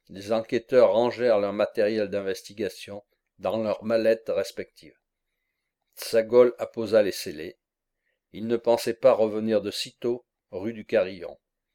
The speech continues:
Ils firent le trajet jusqu'à la brigade à pied. Il faisait nuit, et les lumières de la vieille ville illuminaient les demeures. Un spectacle magnifique s'offrait à eux.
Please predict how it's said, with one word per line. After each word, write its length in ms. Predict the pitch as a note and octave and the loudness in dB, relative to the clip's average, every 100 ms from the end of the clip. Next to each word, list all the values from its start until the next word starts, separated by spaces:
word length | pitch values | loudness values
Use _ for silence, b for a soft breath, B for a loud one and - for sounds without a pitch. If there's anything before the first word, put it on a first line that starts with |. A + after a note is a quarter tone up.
| _ _ _ _ | _ _ _ _
Ils 120 | - | -14
firent 300 | - C3 A#2+ | -12 2 4
le 120 | A#2 | 4
trajet 480 | A2+ A#2+ A2+ B2 A#2+ | 2 2 4 2 -2
jusqu'à 280 | G2 - G#2 | -2 -6 0
la 120 | G#2 | 0
brigade 500 | F#2+ G2 G#2+ A2+ A2 | -2 -4 4 4 4
à 120 | - | -10
pied. 340 | G#2 - - _ _ _ _ _ _ _ | -10 -10 -20 _ _ _ _ _ _ _
Il 100 | A2+ | _
faisait 320 | - G#2 G#2 | -10 -10 -8
nuit, 320 | G2+ G#2+ B2 _ _ _ _ _ _ | -10 -8 -10 _ _ _ _ _ _
et 60 | E2+ | -8
les 140 | G#2+ | -6
lumières 500 | A#2 C3+ C3 C3 A2+ | -4 -4 0 4 6
de 80 | G2+ | 6
la 140 | G#2 | 2
vieille 300 | G2+ A2+ A#2 | 2 0 -2
ville 440 | G2+ F#2 G2+ A2 B2+ _ - | -4 -10 -12 -14 -20 _ -16
illuminaient 580 | A2+ A2+ A#2 A2 A2+ | -14 -10 -6 -2 0
les 100 | G#2+ | -2
demeures. 480 | F#2+ F#2+ F2 D#2 - _ _ _ _ _ _ _ _ | -2 -6 -8 -14 -16 _ _ _ _ _ _ _ _
Un 80 | F#2+ | -12
spectacle 680 | F#2+ - A#2+ _ A2+ - G#2 | -12 -4 -4 _ 4 4 -6
magnifique 640 | G#2+ B2+ C3 - A#2+ A#2+ | -4 -4 -6 -10 -14 -14
s'offrait 500 | - - - - G#2 | -14 -12 -8 -8 -6
à 100 | F#2+ | -6
eux. 180 | F2+ - | -6 -10